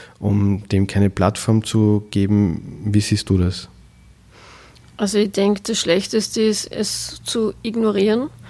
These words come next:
Speaker 1: Mhm.
Speaker 2: Äh, das Beste ist, äh, wie wir auch diesem, diesem Misstrauen oder diesen Verschwörungstheorien entgegenwirken können, sind, sind Fakten.
Speaker 1: Mhm.
Speaker 2: Äh, wir müssen sie uns genau anschauen und müssen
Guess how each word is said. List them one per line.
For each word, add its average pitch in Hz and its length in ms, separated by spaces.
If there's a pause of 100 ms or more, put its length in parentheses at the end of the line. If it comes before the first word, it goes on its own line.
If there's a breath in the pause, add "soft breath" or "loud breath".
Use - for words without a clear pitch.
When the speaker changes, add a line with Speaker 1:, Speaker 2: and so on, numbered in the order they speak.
(260 loud breath)
Speaker 1:
Mhm. 107 140
Speaker 2:
Äh, 202 240 (240)
das 208 260 (200)
Beste 220 420
ist, 220 640 (260)
äh, - 40
wie 208 680
wir 208 380 (100)
auch 185 200
diesem, 208 520
diesem 208 540
Misstrauen 214 580
oder 202 220
diesen 208 360
Verschwörungstheorien 214 1040
entgegenwirken 208 680
können, 208 320
sind, 208 360
sind 202 320
Fakten. 247 600 (560 loud breath)
Speaker 1:
Mhm. 127 60
Speaker 2:
Äh, 214 420
wir 220 100
müssen 226 320
sie 226 200
uns 214 180
genau 196 300
anschauen 233 580
und 226 320
müssen 226 500